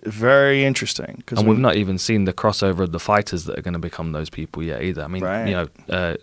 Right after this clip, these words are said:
Speaker 2: Dwayne Ludwig is a good example, uh, of,
Speaker 1: Mm-hmm.
Speaker 2: of one of the first to really make that crossover.
Speaker 1: Yeah.
Speaker 2: But, like, you look at the way that Lud-, Ludwig fought and the way that he coaches his fighters is so very different.
Speaker 1: Yeah, he jokes around about it.
Speaker 2: Yeah, but I
Speaker 1: Yeah.
Speaker 2: like that because that shows the evolution. Like,
Speaker 1: Mm-hmm.
Speaker 2: if, if I, when I'm coaching my fighters,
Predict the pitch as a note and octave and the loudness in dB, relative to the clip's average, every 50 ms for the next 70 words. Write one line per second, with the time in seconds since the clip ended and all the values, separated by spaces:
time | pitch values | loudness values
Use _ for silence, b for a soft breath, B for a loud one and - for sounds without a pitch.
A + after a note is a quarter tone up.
0 | - - - G#2+ G2+ F#2+ F#2 F#2+ F#2 D#2+ E2+ E2 D#2 F2 D#2+ - D#2 - D#2+ D#2 | -8 -2 0 2 2 4 2 2 2 0 -2 -6 -6 -6 -6 -8 -8 -6 -6 -6
1 | D#2+ E2 E2 F#2 E2+ E2 E2 - - D2+ A2 A2+ A2 A2+ A#2 A#2 A#2+ C3 C#3+ G2 | -6 -6 -6 -6 -6 -6 -8 -8 -4 0 2 2 2 2 2 2 2 0 0 0
2 | F#2 F2 E2+ - - F#2 F2 F2 - - - E2+ F#2 F#2 F2+ E2 F2+ F#2+ - - | -2 -4 -6 -4 -4 -2 -2 -2 -4 -6 -4 -4 -2 -2 -2 -4 -4 -6 -4 -4
3 | E2+ - - - G2 F2 - - - D2+ D#2 D#2 D2+ - - b b b b b | -6 -6 -4 -4 -4 -4 -2 -4 -6 -6 -8 -8 -12 -14 -18 b b b b b
4 | b b b - A#2 A#2 A2+ G2 F#2 C#2 G2 G2 - A2+ A2+ B2+ C#3+ D3 - A#2 | b b b -2 0 0 0 0 0 0 0 0 2 2 4 6 6 4 4 0
5 | - - A2 A2 A2 G#2+ G#2 - - G2+ G2+ G#2+ G#2+ G#2+ G#2+ F#2+ G2 F2 - - | 0 2 4 6 6 6 6 4 2 -2 -2 0 2 2 2 2 0 -4 -8 -6
6 | - - B2+ F#2+ D#2 D2 - - - - - - G2 G2 F#2+ G2 F#2+ F#2+ E2+ D2 | -2 0 2 2 2 0 -2 -4 -8 -8 -6 -6 -4 -2 0 2 0 0 0 -4
7 | E2+ F2 E2 - - G#2 A2 G#2+ - F#2 D#2+ E2 D#2 - - E2 D#2+ D2+ C#2+ - | -8 -10 -8 -2 0 0 2 2 0 -4 -6 -6 -8 -8 -6 -6 -8 -6 -8 -10
8 | - D2+ D2+ D#2 D2+ - - - - G#2 G2+ G2 F2 F#2 F2+ E2+ - F#2+ A2 A2 | -12 -12 -12 -10 -8 -6 -4 -4 -2 0 0 0 0 0 -2 -2 -2 -2 -4 -4
9 | - - - D2 - C#3 D#3+ F3 F#3 F3 E3+ F#3 F3 E3 F3 F3+ F#3 F3+ - E3+ | -4 -8 -8 -2 2 4 6 6 6 6 6 6 6 6 6 4 4 4 2 4
10 | D#3+ E3 F3+ G3+ F#3+ D#3 C3+ C3 C3 C3 C3 F2+ F#2 F#2 F2 E2 E2+ - A#2 A2+ | 4 6 6 6 6 6 6 6 6 4 4 4 2 2 0 -2 -2 0 4 4
11 | A#2 B2+ C3 D3 C#3+ A#2+ A2+ G#2+ G2+ F2 E2 - G#2 F#2+ - A2 G2 A2 G2 E2 | 6 6 8 6 6 4 4 2 0 0 0 -2 -2 -2 -2 0 2 2 2 2
12 | - - A#2 A2 G#2 F2 - G#2 G2+ G2+ F2+ F#2 F#2+ G2+ A2+ A#2 - - D#2+ C#2+ | 2 2 2 2 2 0 0 0 0 0 0 0 0 0 0 0 -2 -6 -8 -10
13 | D2 - - - A#2+ A#2+ A#2 A2 A#2+ A#2+ B2+ C#3 - A2+ G#2+ - A2+ A2+ - - | -14 -10 -4 0 0 2 4 4 2 2 0 -2 -2 -2 2 4 4 4 4 2
14 | G#2+ A2 G#2+ A2 A2 A2+ A2+ - G#2 F#2 F2+ - F#2+ F2+ F#2+ F#2+ G2 F#2+ - F#2+ | 0 0 2 2 2 0 0 0 0 0 0 -2 -4 -4 -2 -2 -2 -2 0 -2
15 | E2+ E2+ E2+ - - E2 D#2+ - | -2 -2 -4 -6 -8 -8 -8 -6